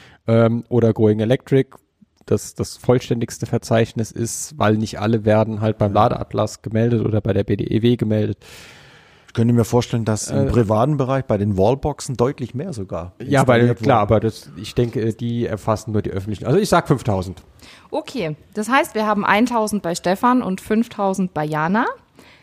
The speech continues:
Speaker 3: Es sind dreitausendsiebenhundert, das heißt, Jana, du kriegst den Punkt, wir haben ein
Speaker 2: Aber
Speaker 3: Unentschieden.
Speaker 2: Jana hatte zuerst zehntausend
Speaker 1: Ja.
Speaker 2: gesagt.
Speaker 3: Aber auch, ne, wobei, nee, damit wär's, das stimmt, damit wär's
Speaker 1: Da
Speaker 3: ja
Speaker 1: wär ich, wär ich voll
Speaker 3: deutlich
Speaker 1: daneben
Speaker 3: drüber.
Speaker 1: gewesen. Da hab ich gedacht, ach, nee.
Speaker 2: Machen wir Unentschieden bei Frage zwei.
Speaker 3: Also,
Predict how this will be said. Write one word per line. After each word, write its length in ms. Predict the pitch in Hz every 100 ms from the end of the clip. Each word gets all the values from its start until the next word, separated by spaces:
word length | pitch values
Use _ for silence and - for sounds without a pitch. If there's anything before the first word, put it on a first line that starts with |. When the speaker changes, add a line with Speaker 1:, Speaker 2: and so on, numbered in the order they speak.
| - _
Speaker 3:
Es 180 | 160 -
sind 380 | 220 403 - - _
dreitausendsiebenhundert, 1120 | - 185 180 214 196 226 208 196 202 202 208
das 100 | 190
heißt, 220 | 190 180 -
Jana, 260 | 160 175
du 100 | 180
kriegst 260 | - 185 -
den 80 | 185
Punkt, 240 | 196 202
wir 100 | 180
haben 140 | 170
ein 100 | 175 160 -
Speaker 2:
Aber 80 | 226
Speaker 3:
Unentschieden. 280 | 392 247 -
Speaker 2:
Jana 140 | 143
hatte 160 | 143 131
zuerst 360 | - 123 151 135
zehntausend 540 | 147 - - 107 98
Speaker 1:
Ja. 80 | 214
Speaker 2:
gesagt. 340 | 131 131 131
Speaker 3:
Aber 240 | 208 233 220
auch, 100 | 120 - - -
ne, 80 | 240 302
wobei, 260 | 339 285
nee, 140 | 262 240
damit 320 | 202 285 269
wär's, 140 | 254
das 100 | 214
stimmt, 260 | - 277 220
damit 220 | 175 190
wär's 120 | 208
Speaker 1:
Da 100 | 135
Speaker 3:
ja 40 | 180
Speaker 1:
wär 120 | 185
ich, 220 | - -
wär 80 | -
ich 60 |
voll 140 | 240 240
Speaker 3:
deutlich 160 | - 156
Speaker 1:
daneben 220 | 143 135
Speaker 3:
drüber. 260 | 208 -
Speaker 1:
gewesen. 240 | - 107 113
Da 80 | 117
hab 80 |
ich 100 | 143
gedacht, 260 | - 127 117 -
ach, 200 | 127 -
nee. 60 | 117 110 -
Speaker 2:
Machen 180 | 135 156
wir 80 |
Unentschieden 480 | 160 135 127 113 110
bei 180 | 110 147
Frage 240 | 117 113 120
zwei. 260 | - 135 - - - - _ _ _ _ _ _ _ _
Speaker 3:
Also, 260 | 214 208